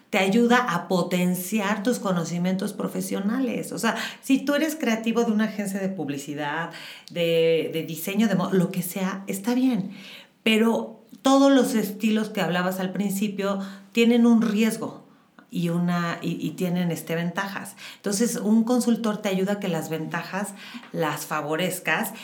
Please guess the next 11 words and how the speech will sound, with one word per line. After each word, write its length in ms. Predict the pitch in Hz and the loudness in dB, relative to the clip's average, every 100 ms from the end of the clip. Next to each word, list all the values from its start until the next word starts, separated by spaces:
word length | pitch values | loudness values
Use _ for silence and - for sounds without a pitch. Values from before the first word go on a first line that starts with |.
| - - - | -18 -16 -2
y 140 | 202 | 4
el 120 | 196 | 4
riesgo 400 | 196 214 214 208 | 4 4 4 4
de 180 | 226 196 | 2 0
caer 280 | 185 170 185 | 0 -2 -2
en 100 | 196 | 0
la 140 | 175 | -2
facha, 720 | - - 185 170 170 - 190 | -2 -4 -2 0 -2 -4 -2
en 120 | 185 156 | 0 0
lo 140 | 147 | -4
sucio, 640 | - 214 190 190 180 196 | -2 -2 0 0 -2 -2